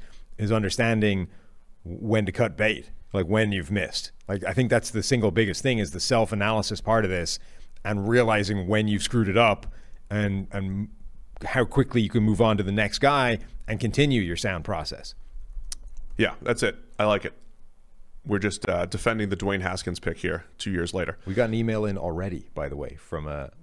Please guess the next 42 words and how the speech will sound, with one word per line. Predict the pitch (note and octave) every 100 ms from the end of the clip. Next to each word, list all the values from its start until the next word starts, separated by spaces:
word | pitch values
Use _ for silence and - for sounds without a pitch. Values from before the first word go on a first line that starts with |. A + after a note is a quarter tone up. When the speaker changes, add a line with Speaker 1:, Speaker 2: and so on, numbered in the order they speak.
| -
Speaker 1:
an | F2
interesting | D2+ - D2+ C#2
location. | C#2+ D2+ D#2 D2+ - - -
Speaker 2:
Oh, | A2+
do | A2
we? | G#2
Speaker 1:
A | D#2+
guy | F#2 E2+
from | D#2+ F2+ D2
Haiti. | F#2+ F2+ C#2 - - - - - - -
Speaker 2:
Really? | - F3+ - - -
Speaker 1:
Yeah. | B2+ C#3+
Speaker 2:
Oh, |
that's | D3 -
great. | - A#3+ - -
Speaker 1:
Who | - A2+
runs | B2 B2 A2
some | B2 G#2
kind | - A2 G#2
of, | F#2 E2+ - -
uh, | D#2 D#2+ D2+ D2+ C#2+ D2
nonprofit | F#2 F#2 - F#2+ F#2+ -
for | E2
kids | - F#2+ - - -
named | D#2+ D#2+ D2 C#2+ - -
Good | F#2+ -
threads | - F#2 F2+ -
needlepoint | E2+ F#2 G#2 - A2 -
dot | F#2+ E2+
com. | G2 G2 A2 - - - - - - - - - - G#3+
Speaker 2:
Nice. | -
Speaker 1:
So | E2
that | F#2 F#2
seems | - F2
like | F#2
a | E2
nice | E2+ E2
thing | F2+ D2+
to |
do. | F#2 D2 -
Go | F2
there. | E2 C#2+